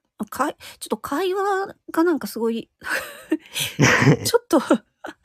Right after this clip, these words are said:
ま、強引なところもありましたけども、全然なんかこう、日常生活で使う単語でね、あ、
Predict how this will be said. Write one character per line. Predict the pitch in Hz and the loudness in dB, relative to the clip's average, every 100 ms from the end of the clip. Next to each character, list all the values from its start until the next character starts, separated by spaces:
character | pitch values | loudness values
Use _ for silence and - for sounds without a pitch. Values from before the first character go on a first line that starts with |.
| - _ - - | -20 _ -20 -12
ま、 | 247 | -8
強 | 196 311 339 | -4 0 0
引 | 359 | 2
な | 311 | 0
と | 311 - | -4 -8
こ | 269 | -6
ろ | 208 | -6
も | 180 | -4
あ | 202 | 0
り | 294 | 4
ま | 381 | 4
し | - | 2
た | - 202 190 _ _ - | -8 -8 -10 _ _ -10
け | 220 | -8
ど | 208 | -6
も、 | 202 170 - _ _ _ _ _ _ _ _ _ _ _ - | -8 -8 -10 _ _ _ _ _ _ _ _ _ _ _ -12
全 | 214 339 349 | -2 2 4
然 | 330 311 | 4 4
な | 311 | 4
ん | |
か | 175 | 0
こ | - 208 | -2 -2
う、 | - | 0
日 | 233 - | -2 -2
常 | 381 427 | 2 2
生 | 415 415 | 2 -2
活 | 220 - | -2 -4
で | 196 | -6
使 | - - 233 | -6 -6 -4
う | 233 240 240 - _ _ _ _ | -2 -2 -4 -8 _ _ _ _
単 | 247 240 | -4 -2
語 | 233 220 220 196 - _ _ _ - | -2 -2 -2 -6 -10 _ _ _ -6
で | 240 | 0
ね、 | 302 349 _ _ _ _ _ _ _ _ _ _ _ - | 2 2 _ _ _ _ _ _ _ _ _ _ _ -6
あ、 | 233 | -4